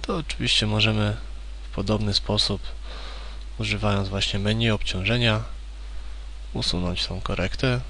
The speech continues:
skrót klawiszowy O U. No i nie jest ona już widoczna.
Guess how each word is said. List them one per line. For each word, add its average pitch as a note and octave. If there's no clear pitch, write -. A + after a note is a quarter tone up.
skrót -
klawiszowy F#2+
O -
U. F#2+
No F#3+
i D3
nie G#2
jest -
ona E2
już -
widoczna. -